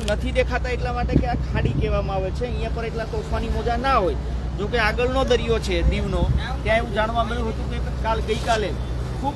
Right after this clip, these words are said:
મોજા ઉછળ્યા હતા, કે દરિયો ગાંડો થયો હતો. અને હવે પછી આ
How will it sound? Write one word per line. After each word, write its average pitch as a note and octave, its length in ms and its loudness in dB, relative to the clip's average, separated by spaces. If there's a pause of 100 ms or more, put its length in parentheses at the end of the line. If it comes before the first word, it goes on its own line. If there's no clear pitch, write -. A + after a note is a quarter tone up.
(100)
મોજા G#3+ 280 2
ઉછળ્યા A3 380 0
હતા, A3+ 300 0 (280)
કે G3 80 -2
દરિયો G#3 320 -2
ગાંડો G#3+ 300 0
થયો G3+ 320 -2
હતો. A#3+ 180 -2 (540)
અને A3+ 160 0 (440)
હવે C#4 240 2
પછી D4 360 0 (420)
આ B3+ 360 2